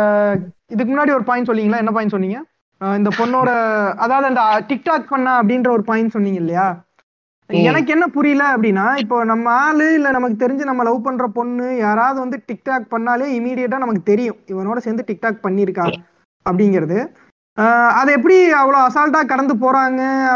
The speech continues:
Speaker 1: அதுக்கப்புறம் திரும்பி ஏன் அதை வந்து, இப்ப அந்த ஆள் முன்னாடியே அதை பார்த்திருந்தா அப்ப, அப்பவே அதை கேட்டிருந்திருக்கலாம்.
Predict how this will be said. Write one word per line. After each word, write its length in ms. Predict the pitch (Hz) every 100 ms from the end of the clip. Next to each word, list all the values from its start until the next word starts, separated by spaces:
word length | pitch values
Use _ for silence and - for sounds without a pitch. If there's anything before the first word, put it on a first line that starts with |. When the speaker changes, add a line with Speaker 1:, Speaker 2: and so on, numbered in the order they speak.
| 240 220
Speaker 1:
அதுக்கப்புறம் 680 | 220 240 247 240 277 269 254
திரும்பி 300 | 262 285 277
ஏன் 160 | 254 269
அதை 120 | 254
வந்து, 200 | 247 247 247 208 208
இப்ப 180 | 202 233
அந்த 200 | 233 240
ஆள் 180 | 285 294
முன்னாடியே 320 | 269 269 302
அதை 100 | 285
பார்த்திருந்தா 460 | 254 262 262 262 311
அப்ப, 260 | 262 240 269
அப்பவே 340 | 196 - 285
அதை 140 | 311 285
கேட்டிருந்திருக்கலாம். 680 | 262 220 233 202 170 165